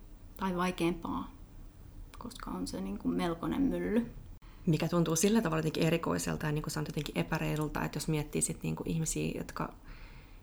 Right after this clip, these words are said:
Speaker 2: jotka saa lapsia, tulee vaikka vahingossa raskaaksi tai ihan niinku tarkoituksellakin raskaaksi, niinku hyvin monenlaisissa elä-, elämäntilanteissa ja jotenkin tavallaan, että ei, ei kenenkään niinku muun vanhemmuutta ja sitä sellaista ikään kuin jonkinlaista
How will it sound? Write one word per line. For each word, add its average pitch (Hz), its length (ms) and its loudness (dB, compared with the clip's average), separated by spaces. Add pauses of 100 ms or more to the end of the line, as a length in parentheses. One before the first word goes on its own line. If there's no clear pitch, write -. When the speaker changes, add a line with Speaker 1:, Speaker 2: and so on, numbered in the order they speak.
(120)
Speaker 2:
jotka 151 420 -2
saa 156 240 0
lapsia, 151 440 0
tulee 151 280 2
vaikka 156 240 -4
vahingossa 165 340 2
raskaaksi 165 400 0
tai - 140 0
ihan 156 160 2
niinku 156 300 -2 (260)
tarkoituksellakin 165 800 2
raskaaksi, - 640 0 (580)
niinku 147 100 2
hyvin 160 160 6
monenlaisissa 160 540 6
elä-, 151 240 2 (160)
elämäntilanteissa 160 1040 2
ja 60 80 0
jotenkin - 360 -2
tavallaan, - 360 -2
että - 140 -2
ei, 175 120 0 (100)
ei 165 80 4
kenenkään 156 500 2
niinku 185 240 0 (240)
muun 160 320 4
vanhemmuutta 165 720 4 (400)
ja 143 80 -2
sitä - 140 -4
sellaista 165 500 2 (140)
ikään 180 300 0
kuin 165 140 2
jonkinlaista 160 400 2